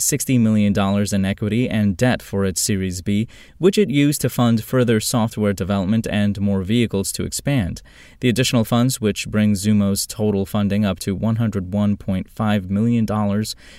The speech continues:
will be used for much of the same purpose, specifically hiring more team members globally and investing into further fleet and vehicle management offerings for both mechanics and customers,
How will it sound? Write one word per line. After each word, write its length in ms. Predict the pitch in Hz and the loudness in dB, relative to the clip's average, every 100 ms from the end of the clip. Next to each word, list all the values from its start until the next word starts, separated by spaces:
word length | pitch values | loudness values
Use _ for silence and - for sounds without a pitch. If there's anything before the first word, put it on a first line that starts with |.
| - | -2
will 80 | 151 | 2
be 100 | 156 | 2
used 340 | 165 175 180 | 4 2 0
for 160 | - 147 | -2 -2
much 280 | 147 165 - | 0 0 -2
of 100 | 143 | -2
the 60 | |
same 260 | 147 156 147 | -2 0 0
purpose, 460 | 170 170 175 160 - - - | -2 -2 -2 -4 -8 -14 -12
specifically 680 | - - - 147 151 175 180 | -6 -2 0 0 -2 -2 -2
hiring 560 | - 104 110 120 127 | -2 2 4 4 4
more 240 | 107 104 147 | 4 2 -2
team 300 | - 147 135 | -2 0 2
members 420 | 131 127 139 - | 2 0 -2 -4
globally 580 | - 104 160 160 151 160 - - | -2 0 2 0 -2 -4 -12 -6
and 160 | 160 170 | -2 2
investing 540 | 180 123 120 - 131 | 2 4 2 4 2
into 300 | 117 113 123 | 4 2 0
further 460 | 110 - 196 120 98 | 0 2 2 4 0
fleet 400 | - - 131 147 | -2 -2 0 0
and 200 | 107 95 | -2 -2
vehicle 340 | 117 120 110 95 | 0 0 0 -2
management 480 | 98 101 - 95 - | 0 0 -2 -2 -2
offerings 520 | 123 - 98 98 - - - | -4 -2 -2 -2 -6 -16 -12
for 140 | - 139 | -2 2
both 240 | 113 104 | 2 2
mechanics 500 | 101 92 117 98 - | 0 2 2 2 0
and 140 | 95 85 | -2 -2
customers, 580 | 127 - 95 87 95 | -2 -2 -2 -2 -4